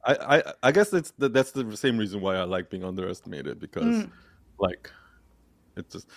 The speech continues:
Speaker 1: like, a lot of times when I work with clients, um, we put, like, so much thought into this design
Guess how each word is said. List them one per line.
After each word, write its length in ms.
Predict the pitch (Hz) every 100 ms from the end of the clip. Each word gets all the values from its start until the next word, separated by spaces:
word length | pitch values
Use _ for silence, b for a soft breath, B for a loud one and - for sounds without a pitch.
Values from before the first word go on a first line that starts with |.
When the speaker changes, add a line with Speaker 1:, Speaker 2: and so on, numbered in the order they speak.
| B B B _ -
Speaker 1:
like, 160 | 123 120
a 160 | -
lot 180 | 120 143
of 60 | 151
times 240 | 151 135
when 140 | 120 117
I 40 | 107
work 260 | 110 107
with 120 | 107
clients, 640 | - 107 104 90 87 - - _ _ _ _ _ _ _ _ _ _ - -
um, 380 | 95 90 87 - b b b _ _ _ _ _ 120
we 160 | 117
put, 220 | 123 143
like, 200 | 120 107
so 1000 | - - 113 110 117 117 117 117 127 120
much 240 | 117 107 -
thought 280 | 104 98
into 220 | 92 - 85
this 200 | 87 -
design 460 | 82 - 87 85